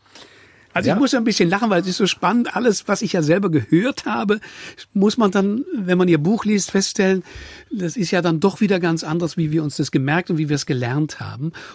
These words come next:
Speaker 1: Und irgendwie kommt man nie so richtig durch mit einer Argumentation. Das ist ja auch das Spannende. Aber wo wir das bewerten,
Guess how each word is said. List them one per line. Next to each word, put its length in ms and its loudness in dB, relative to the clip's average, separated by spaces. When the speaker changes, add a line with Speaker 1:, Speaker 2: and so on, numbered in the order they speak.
Speaker 1:
Und 200 0
irgendwie 300 0
kommt 200 -4
man 100 4
nie 100 2
so 120 2
richtig 340 -2
durch 260 2
mit 140 -2
einer 160 -6
Argumentation. 720 -6
Das 100 0
ist 40 -4
ja 100 -6
auch 120 -8
das 160 -4
Spannende. 480 0
Aber 200 -4
wo 120 -4
wir 120 -2
das 240 -6
bewerten, 500 -2